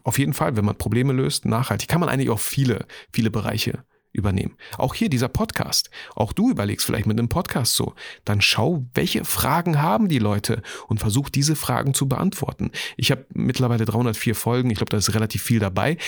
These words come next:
Ähm, ich hab überlegt, ist das nachhaltiger Content? Auf der einen Seite, ja, auf jeden Fall, weil diese Podcast-Folgen wird man sich immer wieder anhören. Immer wieder finden neue Leute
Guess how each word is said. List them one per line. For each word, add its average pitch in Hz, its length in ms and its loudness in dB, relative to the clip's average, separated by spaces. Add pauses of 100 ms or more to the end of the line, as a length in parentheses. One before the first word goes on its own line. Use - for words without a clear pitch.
(300)
Ähm, 123 500 2 (720)
ich 117 100 0
hab 190 140 0
überlegt, 127 580 2
ist - 160 2
das 156 160 0
nachhaltiger 117 540 2
Content? 127 580 0
Auf - 140 -2
der 110 160 0
einen 165 180 2
Seite, 107 440 2
ja, 110 340 2
auf - 200 -2
jeden 117 200 2
Fall, 180 400 0
weil 104 420 0 (300)
diese 113 160 4
Podcast-Folgen 135 880 0 (240)
wird 117 200 2
man 120 80 4
sich 110 100 0
immer 131 220 2
wieder - 180 0
anhören. 147 280 2
Immer 135 260 2
wieder 139 340 0
finden 117 300 2
neue 110 200 4
Leute 131 480 0